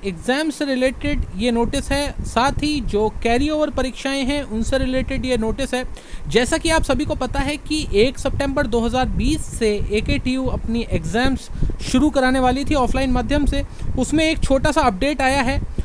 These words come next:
और नई date sheet जारी कर दी है। पिछली date sheet tentative date sheet थी और अब final date sheet आ गई है और आठ तारीख से, यानी कि आठ सितंबर से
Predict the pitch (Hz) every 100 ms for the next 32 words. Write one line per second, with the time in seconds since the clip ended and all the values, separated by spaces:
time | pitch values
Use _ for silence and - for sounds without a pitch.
0 | - 214 226 240 247 208 233 339 311 294
1 | - 311 294 208 226 269 247 220 277 262
2 | - - - - 277 302 277 254 302 294
3 | - 226 220 277 247 285 226 254 - 285
4 | - 269 294 - - - - 240 247 294
5 | - - - 262 294 330 302 294 - 294
6 | 233 262 277 254 - - - - 208 214
7 | 220 202 - - 190 269 359 - - -
8 | - 240 262 - - 208 175 190 220 233
9 | 240 240 - - - - 220 294 - -
10 | - 240 - 262 294 359 330 - 190